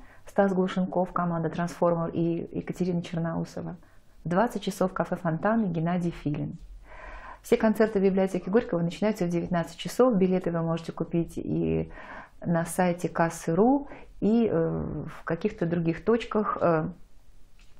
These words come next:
которые обозначены тоже на сайте. И, конечно же, заключительное мероприятие девятого февраля, Большой зал М К Ц. Да-да, кстати, детский концерт еще,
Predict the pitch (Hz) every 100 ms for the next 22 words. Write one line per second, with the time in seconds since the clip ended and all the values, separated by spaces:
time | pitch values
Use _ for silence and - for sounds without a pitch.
0 | - 175 185 202 165 160 160 - 160 160
1 | 165 160 156 151 160 147 - 160 - -
2 | - - - - - - - - - 220
3 | 262 262 - - - 196 196 226 - 185
4 | 170 165 165 - - - - 185 190 185
5 | - 196 190 160 156 151 151 156 151 -
6 | 160 156 151 147 170 220 247 202 214 214
7 | - - - - - 190 190 185 180 185
8 | 190 170 - 175 170 165 156 143 165 -
9 | 170 170 - - - - 160 151 151 -
10 | 151 151 147 170 175 - 143 - 156 -
11 | 151 - 143 -